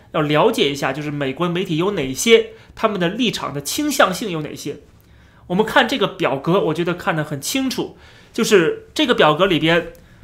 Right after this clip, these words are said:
C，中间的 C 就是 central 啊，中间派，就是比较中立的、客观的媒体。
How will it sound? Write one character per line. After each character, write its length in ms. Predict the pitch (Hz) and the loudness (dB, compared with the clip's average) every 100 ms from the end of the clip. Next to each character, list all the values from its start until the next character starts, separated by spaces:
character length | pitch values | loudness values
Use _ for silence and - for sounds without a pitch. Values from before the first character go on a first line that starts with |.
| - - - | -20 -20 -8
C， 420 | - 302 285 262 | 0 4 4 2
中 180 | 208 262 | -2 0
间 120 | 269 | 2
的 100 | 208 | 2
C 260 | 175 269 226 | 2 0 2
就 100 | 214 | 0
是 320 | 170 147 - | 0 -4 -8
central 500 | - 226 220 190 156 | 0 2 2 0 0
啊， 120 | 135 135 | -2 -4
中 320 | - 220 220 | -2 0 2
间 200 | 220 220 | 2 2
派， 220 | 214 123 | 2 2
就 100 | 156 | 0
是 160 | 151 151 | -6 -4
比 120 | 170 | 0
较 120 | 160 | 0
中 320 | 147 233 226 | 2 0 0
立 160 | 240 165 | 0 -2
的、 280 | 143 - - - | -2 -6 -14 -20
客 180 | - 247 | 2 6
观 140 | 196 190 | 6 4
的 80 | |
媒 140 | 156 170 | 2 -2
体。 260 | 156 - | -4 -10